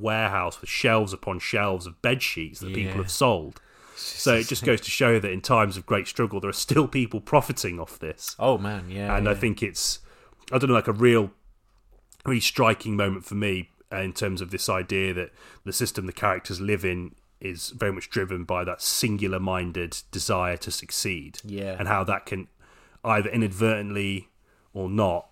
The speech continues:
Speaker 1: end up sort of treading on the toes of others or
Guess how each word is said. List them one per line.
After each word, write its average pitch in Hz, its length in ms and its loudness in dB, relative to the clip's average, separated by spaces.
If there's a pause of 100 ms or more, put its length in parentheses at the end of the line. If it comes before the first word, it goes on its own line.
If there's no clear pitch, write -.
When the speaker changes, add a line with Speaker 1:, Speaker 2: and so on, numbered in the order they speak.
Speaker 1:
end 98 160 -4
up 90 60 -12 (200)
sort 90 180 -10
of - 120 -20
treading 98 300 -2
on 90 100 -2
the 90 80 -4
toes 90 320 -2
of 87 100 -8
others 87 380 -4
or 98 260 -8